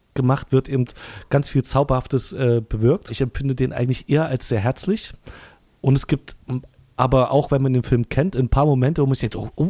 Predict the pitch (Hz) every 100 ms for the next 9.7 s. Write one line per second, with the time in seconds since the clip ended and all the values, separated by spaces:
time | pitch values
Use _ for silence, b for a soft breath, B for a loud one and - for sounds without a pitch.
0 | 185 123 117 - - 120 170 196 190 190
1 | 208 - - 123 120 123 120 B B B
2 | - 131 160 180 180 - 156 180 - 123
3 | 127 127 139 - 135 147 147 151 123 123
4 | 120 - 127 - 117 117 117 - - 143
5 | 143 104 107 - 120 110 - 123 117 110
6 | 139 127 - 107 107 101 - 123 147 160
7 | - 180 - 160 165 143 160 - 135 131
8 | 120 165 - 170 170 - 156 110 - 110
9 | 117 110 101 - 113 143